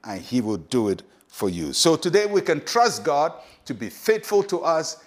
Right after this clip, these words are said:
in all that he has promised us. Let's pray together. Say with me, "Heavenly Father, you are a faithful God. Thank you for fulfilling your word to me.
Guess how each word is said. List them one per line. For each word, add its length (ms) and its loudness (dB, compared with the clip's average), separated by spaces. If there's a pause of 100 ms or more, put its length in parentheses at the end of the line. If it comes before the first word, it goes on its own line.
(160)
in 180 -8
all 280 2
that 300 -4
he 200 -8
has 240 -8
promised 600 -4
us. 440 -10 (360)
Let's 240 0
pray 240 0
together. 400 -2
Say 180 -2
with 220 -2
me, 100 -6
"Heavenly 420 2
Father, 480 2 (1160)
you 180 6
are 140 8
a 80 4
faithful 500 2
God. 480 -2 (1000)
Thank 540 0
you 180 -4 (800)
for 180 2
fulfilling 720 4
your 220 4
word 640 4 (260)
to 100 4
me. 460 -4